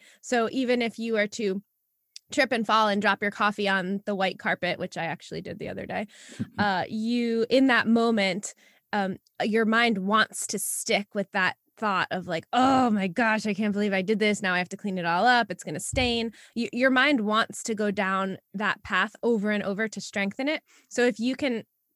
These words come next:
Speaker 1: find the willpower in that moment to just, uh, challenge yourself to find three positives. It could be anything. It could be, you know, a, "I'm,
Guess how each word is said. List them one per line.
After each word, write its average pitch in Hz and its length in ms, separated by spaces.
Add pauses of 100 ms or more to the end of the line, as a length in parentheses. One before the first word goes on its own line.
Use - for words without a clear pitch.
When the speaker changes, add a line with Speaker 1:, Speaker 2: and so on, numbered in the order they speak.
Speaker 1:
find 233 340
the 214 140
willpower 233 600
in 214 220
that 196 240
moment 202 420 (300)
to 247 120
just, 214 440 (840)
uh, 196 220
challenge 269 520
yourself 262 360
to 240 80
find 202 340 (120)
three 277 340
positives. 247 480
It 214 100
could 269 120
be 330 140 (120)
anything. 208 680
It 226 140
could 233 220
be, 233 340
you 233 120
know, 196 240
a, 190 120 (300)
"I'm, 233 260